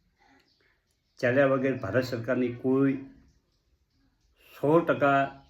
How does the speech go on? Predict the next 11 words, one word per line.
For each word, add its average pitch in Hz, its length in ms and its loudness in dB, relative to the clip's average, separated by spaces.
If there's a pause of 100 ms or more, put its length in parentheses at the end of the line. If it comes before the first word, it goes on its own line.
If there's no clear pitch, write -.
સરકારને 131 500 -2
પૈસા 123 320 -4
આમાં 120 240 -2
ફાળવવા 120 360 0
જ 123 120 -2
પડશે, 135 560 -6 (800)
ફાળવેલા 143 540 4
છે 139 520 -2 (720)
અને 131 120 -2
વધારે 120 380 0
ફાળવશે. - 480 -10